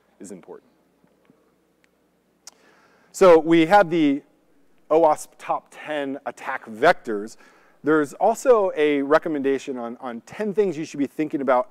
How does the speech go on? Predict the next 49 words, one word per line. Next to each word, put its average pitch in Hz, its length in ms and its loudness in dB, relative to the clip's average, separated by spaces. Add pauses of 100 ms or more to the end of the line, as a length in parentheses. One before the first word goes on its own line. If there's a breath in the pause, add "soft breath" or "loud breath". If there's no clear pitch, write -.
as 156 320 -4
you're 147 160 -6
building 127 480 -4
your 101 180 -14
applications, 101 720 -18
right? 107 180 -14 (300 soft breath)
And 139 80 -2
again, 139 240 2
there's 131 160 -2
a 135 60 0
lot 180 300 4
of 147 80 -4
text 147 300 -6
on 123 140 -8
here. 120 360 0 (280 soft breath)
Um, 117 200 2
these 135 160 -2
slides 147 320 2
are 135 60 -2
gonna 127 180 -2
be 123 160 0
available, 110 760 2
um, 107 280 -8
in 117 100 -16
the 110 60 -14
coming 127 300 -8
days. 120 280 -6
But 147 140 -8
what, 170 240 2 (260 soft breath)
what 170 120 2
I 160 80 4
highlighted 220 560 -2
is, 127 200 -8 (100)
is 135 260 -8 (440)
four 240 280 2
things 185 300 -2
that 139 100 -2
I 156 140 4
think 156 340 -8
you 147 240 -6
should 165 220 -12
be 156 100 -8
thinking 127 320 -12
about 107 280 -10
that 113 100 -14
are 101 160 -14 (120)
crucially 156 500 -12
important. - 380 -18 (360 soft breath)
First, 214 520 2